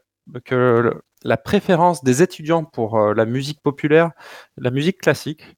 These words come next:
euh, et, euh, la musique traditionnelle. Bon, c'est une étude qui se passe, euh, en Mongolie, donc la musique traditionnelle chinoise. C'est, euh, ces types de musique-là, en fait, ils présentent une corrélation positive, euh, avec leur santé mentale. Mais en revanche, le fait d'écouter, euh, de la musique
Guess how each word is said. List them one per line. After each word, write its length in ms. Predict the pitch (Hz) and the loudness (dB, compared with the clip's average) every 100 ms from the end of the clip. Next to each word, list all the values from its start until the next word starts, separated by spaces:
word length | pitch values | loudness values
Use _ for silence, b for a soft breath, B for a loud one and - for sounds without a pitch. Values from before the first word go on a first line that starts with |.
| - 151 | -8 -2
euh, 380 | 120 110 110 - | 2 2 2 2
et, 260 | 127 131 | 2 4
euh, 140 | 131 113 | 4 4
la 100 | 120 | 2
musique 220 | 120 131 | -2 -8
traditionnelle. 480 | - 123 120 117 139 | -6 -6 -4 -2 -2
Bon, 140 | 120 | -2
c'est 120 | - | -4
une 60 | 120 | -4
étude 220 | 117 147 | -4 -8
qui 100 | - | -8
se 80 | - | -4
passe, 240 | 127 - | -4 -2
euh, 240 | 117 110 107 | 0 2 2
en 120 | 113 | 0
Mongolie, 420 | 117 123 123 123 | -2 -2 0 0
donc 240 | 113 101 - | -2 -6 -2
la 180 | 110 104 | -2 0
musique 320 | 120 113 127 | -4 -6 -8
traditionnelle 460 | 127 120 - 120 | -8 -6 -4 -4
chinoise. 460 | - 117 117 139 151 B B B B B | -4 -4 -2 -2 -6 B B B B B
C'est, 240 | - - - | -10 -4 0
euh, 120 | 120 | 0
ces 120 | 117 175 | 2 -2
types 160 | 180 | -2
de 80 | 160 | 0
musique-là, 540 | 160 147 - 147 185 - | 0 -2 -2 0 2 0
en 80 | 117 | -2
fait, 220 | 151 - | -4 -2
ils 160 | 117 | -4
présentent 320 | - 123 135 - | -4 -4 -2 -6
une 100 | 110 | -6
corrélation 540 | - 135 127 - 127 - | 0 4 2 0 -8 -2
positive, 600 | 208 175 165 - 165 165 - B B B B - - | -2 0 -4 -4 -2 -2 -8 B B B B -12 0
euh, 280 | 117 113 113 | 4 4 4
avec 300 | 131 170 - | 2 0 -2
leur 100 | 156 | -4
santé 240 | 151 131 | -4 -4
mentale. 460 | 127 113 139 180 185 196 _ | -2 0 0 0 -2 -10 _
Mais 380 | 123 151 220 202 | -6 2 4 4
en 160 | 147 135 | 4 2
revanche, 600 | 131 147 240 - - - B B B | 0 0 0 -4 -10 -14 B B B
le 140 | - 139 | -4 0
fait 260 | - 147 | 0 0
d'écouter, 580 | 135 - 180 - 170 175 | -2 -6 -8 2 4 6
euh, 160 | 165 131 | 6 4
de 140 | 127 | 2
la 100 | 131 | 0
musique 340 | 135 139 147 | 0 -4 -8